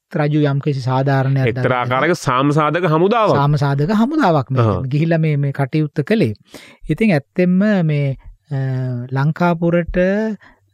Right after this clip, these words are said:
Speaker 1: යුද්ධ ගෙනියන එක ඒ තරම් ලේසි වුණෙත් නෑ නුවන්. මොකද පරාක්‍රම බහු රජුරණ තමයි ඒකට මුහුණ දෙන්න උනේ.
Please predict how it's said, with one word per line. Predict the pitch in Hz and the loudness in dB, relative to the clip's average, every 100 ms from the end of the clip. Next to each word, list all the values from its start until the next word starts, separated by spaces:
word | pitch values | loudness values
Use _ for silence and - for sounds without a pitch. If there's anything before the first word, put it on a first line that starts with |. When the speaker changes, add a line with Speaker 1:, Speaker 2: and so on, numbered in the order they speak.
| 127 | -6
Speaker 1:
යුද්ධ | 131 143 165 | -4 -2 -2
ගෙනියන | 143 143 151 | 0 -2 -2
එක | 170 | -2
ඒ | 156 135 | -4 -4
තරම් | 156 151 | -4 -4
ලේසි | 131 135 - | -4 -6 -6
වුණෙත් | 156 160 151 | -6 -6 -6
නෑ | 123 120 120 | -6 -4 -4
නුවන්. | 107 104 104 123 _ _ _ _ | -6 -8 -12 -16 _ _ _ _
මොකද | 139 131 156 151 202 | -10 -6 -2 -2 -4
පරාක්‍රම | - 131 147 - 170 | -6 -6 -6 -4 -4
බහු | 165 170 | 0 0
රජුරණ | 165 156 165 156 | -2 -2 -4 -4
තමයි | 160 165 | -4 -4
ඒකට | 151 151 139 | -4 -4 -4
මුහුණ | 139 156 147 | -4 -4 -4
දෙන්න | 131 127 | -4 -4
උනේ. | 139 175 104 | -4 -4 -6